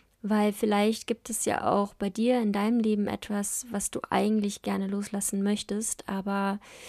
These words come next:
du hast es bisher irgendwie weggeschoben oder dich da noch nicht so rangetraut oder es war irgendwie gefühlt was anderes immer wichtiger. Und vielleicht ist es jetzt Zeit, dass du diese Folge hörst,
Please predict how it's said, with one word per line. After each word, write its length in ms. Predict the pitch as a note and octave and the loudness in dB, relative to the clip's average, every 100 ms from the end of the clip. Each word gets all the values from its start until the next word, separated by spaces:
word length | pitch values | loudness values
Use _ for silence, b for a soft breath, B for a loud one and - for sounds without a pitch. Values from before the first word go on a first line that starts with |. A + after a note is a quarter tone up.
| B B | B B
du 120 | - G#3+ | -4 -4
hast 160 | - | -2
es 140 | G#3 - | -6 -6
bisher 640 | G3+ - G#3 G3 F#3+ F#3+ | -4 -4 -2 0 2 0
irgendwie 280 | G3 G3 G#3 | 0 -2 -2
weggeschoben 840 | G#3+ G#3 - G#3+ G#3 G3 G3+ G3 | -2 -2 -2 0 0 0 0 0
oder 220 | G3 F#3+ F#3+ | -2 -4 -4
dich 120 | G3+ | -4
da 120 | G#3 | -2
noch 100 | G#3 | -2
nicht 160 | G3+ - | -2 -4
so 80 | |
rangetraut 1000 | A3+ A#3+ A#3 A3 - G#3 G3+ G3+ G3+ G3+ - | -4 -2 -2 -4 -2 0 0 0 0 -2 -6
oder 300 | F#3+ G3 G3 | -6 -4 -4
es 140 | - | -4
war 140 | - | -4
irgendwie 500 | - G3+ G3 G3+ G3+ G#3 B B | -4 -4 -2 0 -2 -2 B B
gefühlt 320 | - A3 B3+ A#3 | -4 0 0 0
was 140 | A3+ | 0
anderes 360 | - A3+ A3+ - | 0 0 0 0
immer 220 | A3+ A3+ | 0 2
wichtiger. 600 | C4 C4+ A#3 G#3+ G#3+ C4+ D#4+ _ _ _ - - _ | 2 2 -2 2 2 0 -4 _ _ _ -20 -20 _
Und 160 | - G3+ | -2 -2
vielleicht 640 | - G#3 G3 A3 A#3+ - B B B B B B B - _ _ - | 0 2 4 2 0 -8 B B B B B B B -20 _ _ -10
ist 220 | - A3 | -6 -2
es 140 | A#3+ | 2
jetzt 440 | - A#3+ - - - _ - | 4 4 2 -6 -12 _ 0
Zeit, 380 | C4 C4+ C#4+ | 4 6 4
dass 160 | - - | 2 0
du 80 | A#3+ | -2
diese 280 | A3 A3 A#3 | 0 2 4
Folge 400 | - A3 C#4 B3 | 8 8 8 6
hörst, 640 | A3+ A#3+ D4+ - - - | 6 2 0 -4 -8 -12